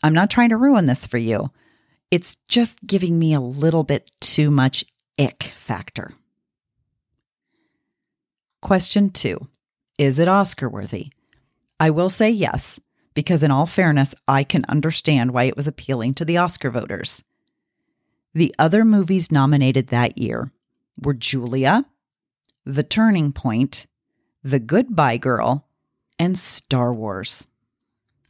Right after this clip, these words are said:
I suspect some of you may have different opinions here, especially considering the iconic worldwide phenomenon that Star Wars has become over time.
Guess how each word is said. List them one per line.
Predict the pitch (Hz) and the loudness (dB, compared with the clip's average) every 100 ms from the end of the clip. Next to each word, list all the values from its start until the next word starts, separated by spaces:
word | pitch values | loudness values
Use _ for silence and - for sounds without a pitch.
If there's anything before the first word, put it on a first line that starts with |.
| - | -2
I | 165 | -2
suspect | - 208 - 202 | 0 -2 -2 -2
some | - 226 226 | 0 2 4
of | 196 | 2
you | 139 123 | 0 2
may | 127 131 | 2 2
have | 143 143 - | 0 -2 -2
different | 143 175 | -2 -2
opinions | 180 - 226 180 143 - | -4 0 2 2 -2 -4
here, | - 98 - - | -8 -8 -8 -4
especially | 156 - 202 - 233 240 | -4 0 -2 0 0 0
considering | 226 240 220 - 131 143 135 _ _ _ | 2 0 0 0 2 2 0 _ _ _
the | - - | -6 -2
iconic | 139 123 - - 165 165 170 - _ _ _ | -4 -4 -8 0 2 2 0 -6 _ _ _
worldwide | 143 139 139 170 185 190 165 151 151 143 | -10 -6 0 2 4 2 0 2 2 2
phenomenon | - 131 135 147 143 127 127 135 _ _ _ _ | 0 2 4 4 4 2 0 -4 _ _ _ _
that | - - | -6 -4
Star | - 233 240 185 | 0 2 2 2
Wars | 117 120 - | 0 -2 0
has | 139 | -2
become | - 139 139 127 | -2 -2 0 0
over | 120 | -2
time. | 127 139 120 - | -4 -4 -4 -8